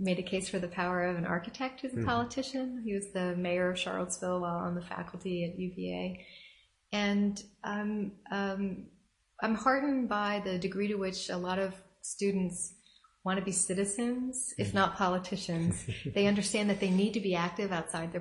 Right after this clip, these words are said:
Speaker 1: practice
Speaker 2: Mm-hmm.
Speaker 1: in terms of changing the discourse. And I know that's very different from my generation, and, uh, I hope it's not a,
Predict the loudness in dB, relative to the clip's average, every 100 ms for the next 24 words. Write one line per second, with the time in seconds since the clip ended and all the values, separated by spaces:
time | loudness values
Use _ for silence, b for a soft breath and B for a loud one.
0 | -4 -4 -4 -4 -2 -2 -2 0 0 -2
1 | -2 0 0 0 -2 -4 -10 B 10 10
2 | 6 4 4 2 2 0 -2 -2 -2 -2
3 | -6 -10 B B B B _ -2 4 6
4 | 6 6 4 4 4 2 -2 -2 0 0
5 | 0 -2 -2 -2 -2 -2 -2 -2 -4 -6
6 | -4 -2 -4 -4 -4 -2 -2 -2 -4 -4
7 | -2 0 0 -2 -2 0 2 2 0 -2